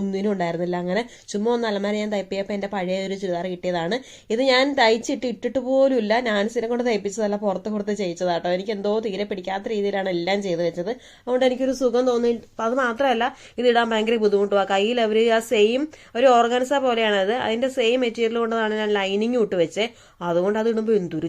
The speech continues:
ചൊറിച്ചിലാണോ എൻ്റെ ദൈവമേ. ഞാൻ എടുത്തിടും, പിന്നെ എടുത്ത് ഊരി ഒഴുക്കും. പുതിയതല്ലേ, പൈസ ഒക്കെ കൊടുത്ത് തയ്പ്പിച്ചതല്ലേ എന്ന് ഓർത്തിട്ട് ഇടാന്ന് വിചാരിക്കാൻ സമ്മതിക്കില്ല. ഭയങ്കര ചൊറിച്ചില, ഇട്ട പാടെ തന്നെ ഊരിപ്പോകും നമ്മൾ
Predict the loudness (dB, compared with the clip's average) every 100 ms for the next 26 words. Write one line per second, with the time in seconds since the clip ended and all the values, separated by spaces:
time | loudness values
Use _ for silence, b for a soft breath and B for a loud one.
0 | -4 -4 -4 -2 -2 -2 -2 -2 -2 0
1 | 0 0 -2 -2 0 0 0 -2 6 6
2 | 6 0 -2 0 0 -2 -10 B -6 0
3 | 2 4 4 4 4 2 -2 -2 -4 -2
4 | -2 -4 -2 -2 -2 -6 -4 -2 0 0
5 | 0 -2 -2 -4 -6 B B -4 0 4
6 | 4 4 2 4 4 6 4 2 2 0
7 | 0 -2 0 0 0 0 0 -2 0 -2
8 | -2 -2 -4 -4 -4 -2 -2 -2 -2 -2
9 | 0 -2 -2 -2 0 0 -2